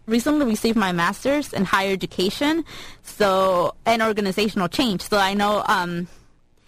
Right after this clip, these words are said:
I know a lot of the research. I've done a lot of research in this, um, area. This is actually my area of, of expertise, first-generation low-income students.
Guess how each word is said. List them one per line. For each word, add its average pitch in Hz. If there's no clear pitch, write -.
I 233
know 277
a 294
lot 254
of 233
the 214
research. 202
I've 208
done 254
a 277
lot 220
of 185
research 190
in 190
this, 180
um, 175
area. 185
This 190
is 233
actually 208
my 185
area 180
of, 170
of 220
expertise, 202
first-generation 196
low-income 220
students. 185